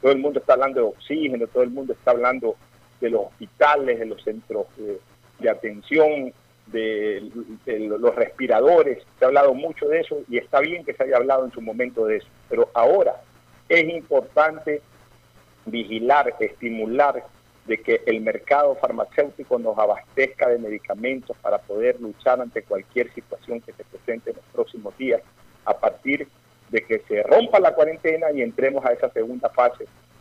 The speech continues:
que es la del aislamiento social. Conociendo como conozco a nuestra gente, ese aislamiento social no va a ser general, sino que va a ser parcial. Alguna gente lo respetará,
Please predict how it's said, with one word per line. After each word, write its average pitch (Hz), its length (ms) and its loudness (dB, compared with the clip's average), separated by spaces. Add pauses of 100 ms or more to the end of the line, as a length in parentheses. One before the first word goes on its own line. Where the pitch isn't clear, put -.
que 117 220 2
es 127 80 2 (100)
la 120 160 4
del 110 220 2
aislamiento 110 720 -2
social. 107 480 -2 (100)
Conociendo 123 680 -2
como 117 240 -6
conozco 131 480 -2
a 117 40 -6
nuestra 110 300 -2
gente, 139 360 -8 (340)
ese 131 280 2
aislamiento 123 580 -2
social 117 480 -2
no 117 140 0
va 117 100 2
a - 80 -12
ser 117 160 2
general, 117 500 -2
sino 107 180 -18
que 107 120 -2
va 101 80 2
a - 80 -6
ser 104 160 -4
parcial. - 440 -8 (280)
Alguna 120 340 -4
gente 127 260 -2
lo 113 140 0
respetará, 123 640 -2